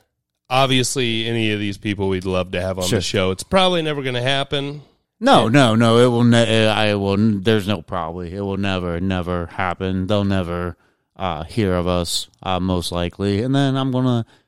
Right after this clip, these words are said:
Speaker 2: the more I think about it, like, the c-, comedians are,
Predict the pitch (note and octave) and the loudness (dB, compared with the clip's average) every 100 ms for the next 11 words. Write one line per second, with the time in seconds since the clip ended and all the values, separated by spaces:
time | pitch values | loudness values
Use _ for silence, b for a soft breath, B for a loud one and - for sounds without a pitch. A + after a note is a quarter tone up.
0 | b b _ _ A#2+ B2 B2 A2 - A#2 | b b _ _ 0 4 4 2 -2 -6
1 | G#2 F2+ F#2 F#2 F#2+ F#2+ F#2+ G2 F2+ - | -6 -4 -2 0 -2 -4 -4 -8 -6 -6
2 | G2 G2 F#2 F2 F#2 - _ - G#2 G#2 | -4 -4 -6 -10 -16 -20 _ -6 -4 -2
3 | G#2+ G#2 G2+ F#2+ F#2+ F#2 F2+ | -2 -4 -4 -4 -4 -4 -6